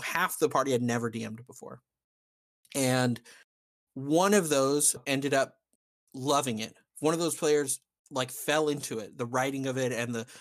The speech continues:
storytelling aspects, and just, and loved it and, and figured out, "Oh, this isn't actually that hard. I don't need to know the rules.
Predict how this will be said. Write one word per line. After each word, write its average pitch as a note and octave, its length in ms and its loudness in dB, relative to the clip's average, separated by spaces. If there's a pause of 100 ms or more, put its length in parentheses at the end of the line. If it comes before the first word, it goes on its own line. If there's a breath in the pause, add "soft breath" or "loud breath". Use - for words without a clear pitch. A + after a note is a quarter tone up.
(160 loud breath)
storytelling C#3 800 0
aspects, B2+ 520 -4
and B2 140 -4
just, - 340 2 (160)
and C3 120 -2
loved B2+ 400 0
it - 160 -10 (140)
and, B2 240 -6
and C3 160 -6
figured D#3 400 0
out, D#3 240 4
"Oh, A3+ 160 6
this F3+ 220 2
isn't G#3 180 0
actually F3 280 0
that C#3 120 2
hard. D3+ 300 -2
I C#3 100 0
don't D#3 120 -4
need D3 160 -6
to D3+ 100 -6
know C3+ 160 -4
the B2 100 -8
rules. D#3 580 0